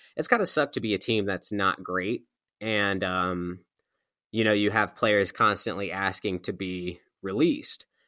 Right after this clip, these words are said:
uh, because right now the whole, the whole league, almost every league, is player centered. And I'm not saying that it shouldn't be. Um, but at the same time, they're not necessarily giving anywhere a chance to build anything around them.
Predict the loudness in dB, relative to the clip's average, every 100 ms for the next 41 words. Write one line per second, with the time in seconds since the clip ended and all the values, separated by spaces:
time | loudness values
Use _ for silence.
0 | _ _ 4 6 6 4 0 2 2 2
1 | -2 2 4 4 4 4 4 4 0 -4
2 | -2 -2 4 6 6 4 2 0 -6 -20
3 | -20 _ -4 0 2 2 2 4 4 2
4 | 0 0 2 2 0 -2 0 0 2 0
5 | 0 -2 -4 -2 0 2 4 2 0 -2
6 | -16 _ -20 -4 2 6 6 4 4 4
7 | 4 2 0 0 -2 -10 -14 _ -20 _
8 | 0 6 8 8 4 0 -6 2 4 4
9 | 0 2 2 4 4 6 4 4 4 0
10 | 0 0 2 2 2 2 4 2 2 2
11 | 2 0 0 0 0 -6 -4 -2 -2 -6
12 | 0 2 4 4 2 2 2 2 2 0
13 | -4